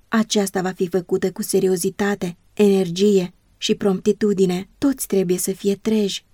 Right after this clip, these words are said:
să vadă ce nevoi trebuie îndeplinite și să execute cu îndemânare și repede, lucrând ca sub directa supraveghere a Marelui Stăpân Iisus Hristos. Și iarăși, pierderile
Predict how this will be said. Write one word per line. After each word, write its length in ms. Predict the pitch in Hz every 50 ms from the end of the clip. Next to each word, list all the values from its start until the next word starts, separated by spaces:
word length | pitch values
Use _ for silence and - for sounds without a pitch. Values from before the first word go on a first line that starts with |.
| _
să 240 | - - - - 226
vadă 440 | 196 214 220 220 220 190 175 175 - _ _
ce 140 | - - 247
nevoi 440 | 226 220 208 190 220 226 220 196 -
trebuie 360 | - 196 190 185 175 185 196 190
îndeplinite 840 | - 202 196 196 196 - 190 196 190 202 214 214 208 196 180 175 - -
și 180 | - - - 240
să 120 | 220 -
execute 680 | 220 208 190 185 180 190 196 196 - 196 196 190 196 190
cu 160 | - 196 190 -
îndemânare 720 | 202 196 190 196 196 196 190 190 185 190 196 202 208 196
și 200 | 190 - - 190
repede, 540 | 185 190 202 202 - 208 196 170 180 185 - _ _ -
lucrând 600 | - 226 240 233 _ _ - 269 262 254 240 226
ca 140 | - 226
sub 240 | 220 - - 208 190 185
directa 460 | 170 214 214 208 208 - - 208 202
supraveghere 840 | - - 196 - 202 190 175 190 185 170 190 190 190 196 196 202 - _ -
a 80 | -
Marelui 460 | 247 226 220 220 208 208 190 185 185
Stăpân 520 | 185 - - 196 190 - - 196 190 190 - -
Iisus 380 | 196 190 - - 196 175 -
Hristos. 680 | - 202 208 208 - - - 214 196 190 180 - - - _ _
Și 240 | - - - 233 214
iarăși, 520 | 208 202 185 180 185 180 196 - - - _ _ _ _ -
pierderile 840 | - 214 196 220 220 214 190 185 196 180 180 175 175 180 190 -